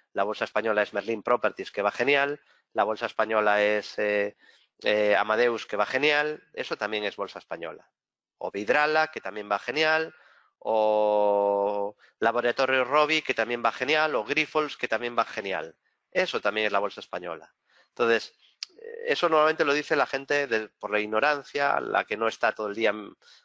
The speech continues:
dedicándose a los mercados y que, bueno, ve cuatro cosas, ve que Telefónica no sube y dices que, o ve el ibex, que lo ve sin dividendos y cree que esto va fatal. No. Hay, eh, acciones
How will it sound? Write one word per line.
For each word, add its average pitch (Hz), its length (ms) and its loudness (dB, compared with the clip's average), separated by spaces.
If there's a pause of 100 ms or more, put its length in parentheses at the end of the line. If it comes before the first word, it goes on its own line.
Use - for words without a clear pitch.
dedicándose 107 540 -2
a 107 60 2
los 110 160 -4
mercados 160 540 0
y 107 60 -6
que, 98 140 -8
bueno, 92 220 -4
ve 98 120 -4
cuatro 110 320 0
cosas, 147 360 2
ve 113 100 0
que 107 80 -2
Telefónica 110 500 -2
no 120 120 -4
sube 131 260 -4
y 123 40 0
dices 107 320 -6
que, 101 220 0 (460)
o 98 120 0
ve 110 120 6
el 120 100 2
ibex, 135 360 2
que 104 120 -6
lo 98 120 -2
ve 107 100 2
sin 110 180 -10
dividendos 139 640 0
y - 60 -10
cree 110 180 2
que 110 60 0
esto 107 200 -2
va 104 120 4
fatal. 85 420 -4
No. 95 160 -8 (400)
Hay, 131 220 2
eh, 98 140 -2
acciones 147 460 -2